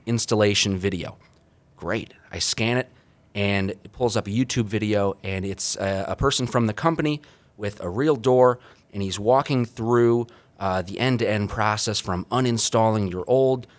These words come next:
mechanism to installing the new one, to setting up, uh, your, your phone to pair with it, to setting up your, your fingerprint, um, really end-to-end. And, and it was cool having a video because with a project like that,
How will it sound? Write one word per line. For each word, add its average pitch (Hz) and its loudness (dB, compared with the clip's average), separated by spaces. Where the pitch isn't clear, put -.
mechanism 123 0
to 101 -4
installing 107 0
the 87 -6
new 139 2
one, 139 2
to - -8
setting 120 0
up, 117 0
uh, 95 0
your, 95 -2
your 90 -14
phone 131 2
to 117 -6
pair 131 0
with 123 0
it, 113 -4
to 95 -4
setting 110 0
up 107 -2
your, 92 -4
your 87 -10
fingerprint, 139 2
um, 101 2
really 147 4
end-to-end. 120 2
And, 101 0
and 110 0
it 107 2
was 101 0
cool 156 2
having 117 2
a 90 -2
video 110 -2
because 92 -4
with 98 -6
a - -10
project 113 -6
like 90 -10
that, 92 -6